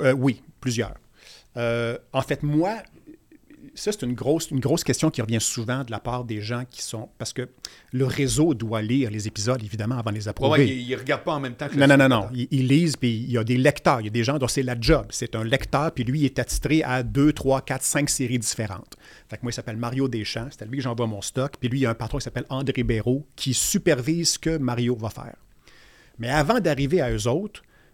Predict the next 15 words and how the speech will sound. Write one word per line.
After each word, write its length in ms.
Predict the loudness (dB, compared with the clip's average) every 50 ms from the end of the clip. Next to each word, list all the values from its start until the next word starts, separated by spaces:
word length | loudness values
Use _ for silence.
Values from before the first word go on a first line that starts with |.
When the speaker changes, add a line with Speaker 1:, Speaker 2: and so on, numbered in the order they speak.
| _ _
Speaker 1:
parce 140 | -4 -4 -2 0
que 80 | 0
ça 160 | 0 0 -2
stresse 260 | -2 -2 -2 -2 0 0
beaucoup 240 | -2 -2 0 2 2
le 60 | 2
monde 300 | 2 2 0 0 0 -2
de 60 | -2
savoir, 500 | -4 -2 -4 -2 -2 -2 -2 -2 -2 -4
OK, 180 | -4 -6 -4 -4
euh, 200 | -2 0 0 -2 -4 -6 -12 _ -14 -8
comment 180 | -6 -4 -2
tu 160 | -2 -2 -2 0
réagis 280 | 0 2 2 2 2
quand 120 | 0 -2